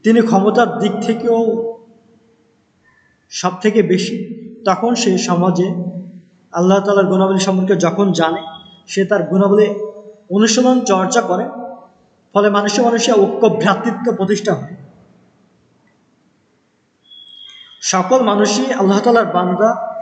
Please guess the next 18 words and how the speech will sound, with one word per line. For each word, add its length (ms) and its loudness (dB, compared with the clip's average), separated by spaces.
ও 60 -6
সমান 360 0
মর্যাদার 480 0
অধিকারী, 460 -2
অধিকারী, 400 4
এই 220 4
চেতনা 320 4
তাদের 280 2
মধ্যে 420 -2
উদ্বুদ্ধ 420 2
হয়। 220 -2
ফলে 180 4
সে 160 0
সৎকর্ম 840 0
করতে 680 0
আগ্রহ 320 0
প্রকাশ 360 0
করে 180 0